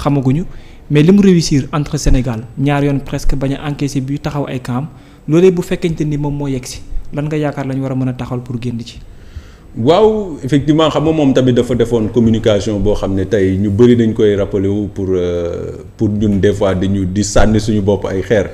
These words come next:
Speaker 1: Waaw.
Speaker 2: Waaw, ñu bëri dañ doon wax Belmadi, Belmadi dafa
Speaker 1: Ah,
Speaker 2: gagné
Speaker 1: merci.
Speaker 2: parce que,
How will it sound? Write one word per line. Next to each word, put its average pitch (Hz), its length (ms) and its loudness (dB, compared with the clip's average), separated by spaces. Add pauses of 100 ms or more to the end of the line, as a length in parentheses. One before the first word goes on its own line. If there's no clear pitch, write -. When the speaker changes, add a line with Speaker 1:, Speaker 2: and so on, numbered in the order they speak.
(160)
Speaker 1:
Waaw. 139 200 -2 (260)
Speaker 2:
Waaw, 95 240 8
ñu 104 80 0
bëri 107 260 4
dañ 107 140 4
doon 104 160 4
wax 101 180 4
Belmadi, 101 420 4
Belmadi 98 600 2
dafa 98 220 -2
Speaker 1:
Ah, 92 40 -2
Speaker 2:
gagné 104 260 2
Speaker 1:
merci. 98 120 -4
Speaker 2:
parce 98 160 -4
que, 98 260 -2